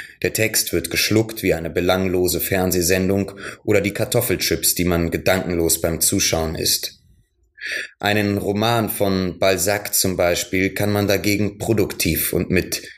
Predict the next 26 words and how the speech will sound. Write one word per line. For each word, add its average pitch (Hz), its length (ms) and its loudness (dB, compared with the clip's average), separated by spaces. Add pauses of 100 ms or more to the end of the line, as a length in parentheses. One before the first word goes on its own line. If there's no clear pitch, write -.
(120)
innerer 82 500 0
Anteilnahme, 78 720 0
das 80 220 0
heißt 90 340 0 (280)
in 98 80 -2
der 87 160 2
Weise 92 340 0
des 78 180 2
Seins 90 380 2
lesen. - 520 -2 (1120)
Doch 110 140 0
auch 107 140 0
solche 117 340 0
Bücher 87 400 0
werden 85 260 0
wahrscheinlich 90 440 2
meist 90 400 2
in 92 100 -2
einer 90 200 2
Konsumhaltung, 95 1040 0 (420)
in 82 80 -6
der 82 120 0
Weise 85 300 2
des 82 220 0
Habens 92 420 0
gelesen. - 640 -2